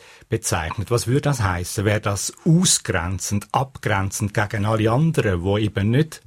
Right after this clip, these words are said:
Christen sind? Oder würde es heissen, was ja eigentlich dann positiv wäre, aber nicht durch eine Verfassungsbestimmung, dass wir bewusster auch zu unseren eigenen Werten stehen?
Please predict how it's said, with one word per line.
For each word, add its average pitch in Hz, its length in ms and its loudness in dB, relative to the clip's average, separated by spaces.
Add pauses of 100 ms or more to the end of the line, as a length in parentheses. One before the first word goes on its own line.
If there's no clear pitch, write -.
Christen 123 480 -4
sind? 95 400 -4 (520)
Oder 101 200 0
würde 107 140 2
es 101 120 -2
heissen, 101 520 -2 (720)
was - 200 -4
ja 98 120 2
eigentlich 104 360 -6
dann 104 260 0
positiv 120 720 -2
wäre, 120 280 2
aber 92 160 -4
nicht 113 560 0
durch 98 260 -4
eine 101 140 -4
Verfassungsbestimmung, 107 1120 0
dass 95 240 -2
wir 95 140 2 (240)
bewusster 110 680 2
auch 90 80 -4
zu - 160 -10
unseren 87 320 -2
eigenen 87 380 -4
Werten 85 220 -8
stehen? 104 420 -4